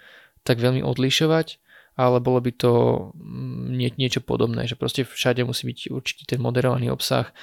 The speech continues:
musíš zasahovať proti nenávistným prejavom, eh, nejakým spôsobom, eh, bojovať, eh, proaktívne alebo pasívne proti dezinformáciám, či už ich, eh,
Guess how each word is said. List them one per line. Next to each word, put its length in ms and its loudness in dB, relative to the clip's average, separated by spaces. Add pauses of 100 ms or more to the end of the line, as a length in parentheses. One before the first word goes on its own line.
(240)
musíš 240 0
zasahovať 400 2
proti 320 -4
nenávistným 560 -2
prejavom, 640 2
eh, 800 -2
nejakým 400 0
spôsobom, 560 -2
eh, 160 -4 (640)
bojovať, 380 2 (100)
eh, 160 4 (480)
proaktívne 720 2
alebo 240 -4
pasívne 400 -2
proti 240 -4
dezinformáciám, 960 0 (400)
či 160 2
už 120 2 (120)
ich, 160 -8
eh, 400 0